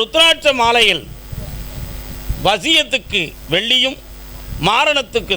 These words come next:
தங்கமும், இப்படி அஷ்டமா சித்துக்களில் ஒவ்வொன்றுக்கும் ஒவ்வொரு உலோகம்.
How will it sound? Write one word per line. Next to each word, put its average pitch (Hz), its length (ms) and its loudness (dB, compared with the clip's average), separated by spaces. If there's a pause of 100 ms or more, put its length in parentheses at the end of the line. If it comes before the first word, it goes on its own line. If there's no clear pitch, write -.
(140)
தங்கமும், 240 480 -2 (760)
இப்படி 233 220 0 (100)
அஷ்டமா 302 360 2 (120)
சித்துக்களில் 220 600 -2
ஒவ்வொன்றுக்கும் 247 520 0
ஒவ்வொரு 208 300 2
உலோகம். 202 340 2